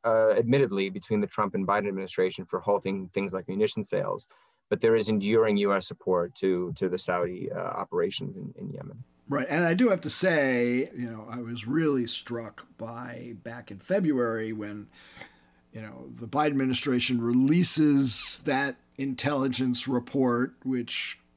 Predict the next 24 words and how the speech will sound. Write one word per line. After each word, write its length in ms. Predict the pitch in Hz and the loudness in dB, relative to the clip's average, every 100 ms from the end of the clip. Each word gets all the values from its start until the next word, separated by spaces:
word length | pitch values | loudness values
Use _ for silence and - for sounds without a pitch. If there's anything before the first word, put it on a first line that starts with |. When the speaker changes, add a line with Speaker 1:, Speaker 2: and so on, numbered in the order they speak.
| _ - | _ -14
Speaker 2:
concludes 840 | 120 131 147 123 117 107 104 - | -10 -6 -2 0 -2 -4 -6 -6
that 240 | 123 123 - _ _ _ _ - 247 | -6 -8 -10 _ _ _ _ -18 -10
M 180 | 127 117 | -8 -6
B 220 | 123 120 | -4 -4
S 460 | 123 117 - - - 117 | -4 -6 -10 -12 -12 -8
did 380 | 131 123 117 92 - | -4 -4 -4 -10 -14
authorize 960 | 113 123 131 120 120 113 110 107 - - _ | -12 -10 -10 -10 -10 -12 -10 -8 -10 -12 _
the 240 | 117 117 110 | -14 -12 -12
operation 640 | 110 - 107 110 - 110 110 | -12 -14 -14 -12 -12 -14 -14
to 180 | 110 110 | -14 -14
either 360 | 104 107 101 - _ _ _ | -14 -16 -18 -20 _ _ _
capture 400 | - 113 - 113 | -16 -14 -12 -12
or 300 | 104 104 107 - | -12 -14 -14 -14
kill 520 | - 151 139 120 120 | -6 -4 -2 -4 -6
Jamal 460 | - 107 113 110 113 | -10 -12 -12 -14 -16
Khashoggi. 640 | 120 - 113 110 113 110 - - - - | -16 -14 -14 -12 -14 -16 -18 -20 -18 -12
They 420 | 113 110 127 131 | -10 -10 -10 -10
impose 580 | 120 113 120 127 113 113 | -8 -6 -2 0 0 -2
what 160 | 120 - | -6 -6
they 160 | 113 | -10
call 380 | 101 117 110 110 | -6 -6 -6 -8
this 320 | 104 107 - | -8 -4 -4
Khashoggi 880 | - 123 - - 131 127 127 123 110 | -4 -6 -2 0 2 2 2 0 -2
ban 720 | 117 120 123 120 117 117 117 | -6 -4 -2 -2 -4 -4 -6